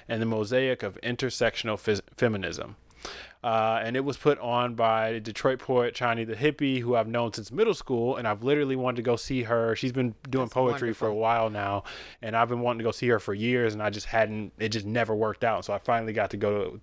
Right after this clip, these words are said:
Speaker 1: to this event, and it was really, really great to see her, um, perform. And she had a set of women poets who were all, like, really, really dope.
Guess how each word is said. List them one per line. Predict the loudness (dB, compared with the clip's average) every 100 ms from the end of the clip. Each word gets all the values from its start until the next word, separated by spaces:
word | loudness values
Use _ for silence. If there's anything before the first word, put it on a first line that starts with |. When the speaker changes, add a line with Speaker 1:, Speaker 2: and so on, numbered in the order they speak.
| -2
Speaker 1:
to | -2
this | 0 0 0
event, | -4 -4 -4
and | -4
it | -2
was | -2 0
really, | 0 0
really | 0 -2 -4
great | -4 -2 -2
to | -2 -4 -4 -16 -16 -14
see | -4 -2 0
her, | 0 0 -2 -6
um, | -4 0 0 -2
perform. | -4 -8 -4 -2 0 0
And | -4 -6 -10 -18 -8
she | 0
had | 2
a | 2
set | 0 0 0 -2 -4
of | 0 2 2 -2
women | -2 -2 -4
poets | -2 0 0 -2 -4
who | 0 2 2 -2 -10 -20 -20 -20 -20 -6
were | -4
all, | 0 2 2
like, | 0 -4
really, | -4 2 2 2
really | 0 0 0
dope. | 0 0 0